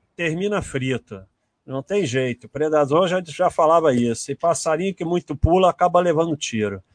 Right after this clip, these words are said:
Então, <laughs> pessoal, um abração em todos.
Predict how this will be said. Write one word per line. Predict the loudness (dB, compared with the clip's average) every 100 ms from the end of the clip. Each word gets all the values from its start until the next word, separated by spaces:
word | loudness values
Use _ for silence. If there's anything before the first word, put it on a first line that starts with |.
| _ _ -20 -20 -8
Então, | -4 2 4 6 2 -2 -6 -4 -4 -4
<laughs> | -20 -20 -20 -18 -20 0
pessoal, | 2 4 6 8 10
um |
abração | 8 6 4 4 2 0 0
em | 0
todos. | 0 4 6 6 0 -8 -12